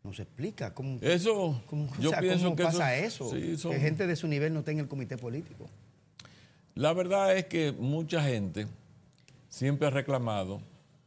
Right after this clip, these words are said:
Speaker 2: de que yo debía haber estado en el comité político hace tiempo.
Speaker 1: Ujú.
Speaker 2: Pero son cosas que ocurren.
Speaker 1: Ujú.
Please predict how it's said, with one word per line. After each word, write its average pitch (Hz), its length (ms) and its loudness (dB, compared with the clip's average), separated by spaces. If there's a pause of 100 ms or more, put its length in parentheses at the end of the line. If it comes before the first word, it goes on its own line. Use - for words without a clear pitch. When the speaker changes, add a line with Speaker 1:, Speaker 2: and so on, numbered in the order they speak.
(200)
Speaker 2:
de 110 260 -2
que 117 400 -2 (600)
yo 110 280 0
debía 135 280 2
haber 120 260 2
estado 110 360 0
en 104 60 -2
el 98 40 -6
comité 98 340 -6
político 101 440 -4
hace 95 180 -6
tiempo. 85 360 -8 (340)
Speaker 1:
Ujú. 92 100 -14 (100)
Speaker 2:
Pero 147 140 0
son 202 140 -4
cosas 208 240 -4
que 185 60 -4
ocurren. 180 520 -2
Speaker 1:
Ujú. - 100 -10